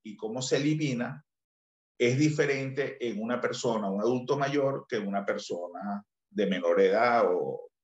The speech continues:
un adulto en una edad promedio de, de entre los cuarenta, si podemos hablar, cuarenta, cincuenta años, cuarenta y cinco años,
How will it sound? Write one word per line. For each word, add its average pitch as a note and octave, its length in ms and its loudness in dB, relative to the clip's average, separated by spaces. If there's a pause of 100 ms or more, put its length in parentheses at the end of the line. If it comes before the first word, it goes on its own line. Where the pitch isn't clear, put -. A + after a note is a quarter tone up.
(240)
un F2+ 140 -10
adulto F#2 840 0 (400)
en F#2+ 180 -10
una F#2+ 140 -4
edad G2 240 2
promedio F#2+ 480 -4
de, F2+ 360 0
de F#2 140 -10
entre F2 200 -12
los E2 240 -6 (180)
cuarenta, D#2+ 340 -6
si - 160 -6
podemos G2 300 0
hablar, G2 280 2
cuarenta, G2 480 0
cincuenta G2 720 -2
años, G2+ 240 2
cuarenta E2+ 300 -2
y F2+ 60 -6
cinco - 300 -2
años, C3 280 -2